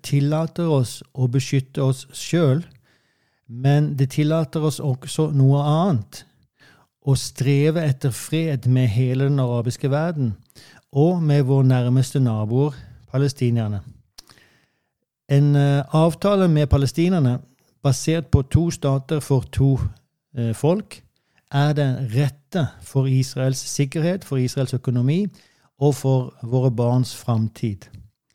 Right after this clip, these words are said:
Fred er ikke kompromiss. Det er den mest modige avgjørelsen vi kan gjøre.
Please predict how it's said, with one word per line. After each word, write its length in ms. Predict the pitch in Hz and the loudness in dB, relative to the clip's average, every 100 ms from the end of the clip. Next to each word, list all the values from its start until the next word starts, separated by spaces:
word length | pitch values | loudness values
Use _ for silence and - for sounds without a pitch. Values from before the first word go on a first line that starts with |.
| _ _ _ _ _ _ _ _ | _ _ _ _ _ _ _ _
Fred 500 | - 151 170 196 - | -2 0 0 -2 -4
er 280 | 147 139 156 | 0 0 0
ikke 340 | - 131 - | -4 -6 -4
kompromiss. 840 | 127 147 131 147 117 156 196 - - - - _ 127 | -2 -2 0 0 0 0 -4 -12 -16 -20 -20 _ -2
Det 80 | 131 | 0
er 200 | 139 139 | 2 2
den 540 | 131 131 131 139 127 | 2 2 2 0 -2
mest 340 | 135 147 - 135 | -2 -2 -4 0
modige 640 | 135 139 151 160 190 175 | 4 4 4 0 0 0
avgjørelsen 640 | 143 165 143 151 139 143 123 | 2 2 2 -2 -2 -2 0
vi 80 | |
kan 200 | 120 127 | 0 0
gjøre. 420 | 120 113 113 120 | 0 0 0 -2